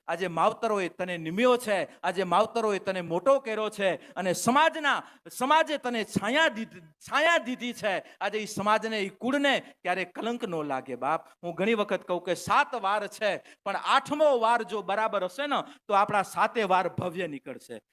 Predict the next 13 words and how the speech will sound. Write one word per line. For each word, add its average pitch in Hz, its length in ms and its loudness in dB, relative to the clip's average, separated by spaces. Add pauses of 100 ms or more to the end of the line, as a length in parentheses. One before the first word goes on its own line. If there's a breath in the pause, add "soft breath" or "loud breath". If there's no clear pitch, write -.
(240 soft breath)
હા, 208 220 0
આપ-, 175 140 -4
અને 208 200 -4
ઈ 202 120 -8 (180)
આઠમો 254 400 2
વાર 240 220 4
કયો? 262 680 2
આઠમો 208 460 -2
વાર 190 220 2
એટલે 190 200 -4
આપણો 160 280 0
પરિવાર. 127 640 0 (240)
હા, 175 100 -14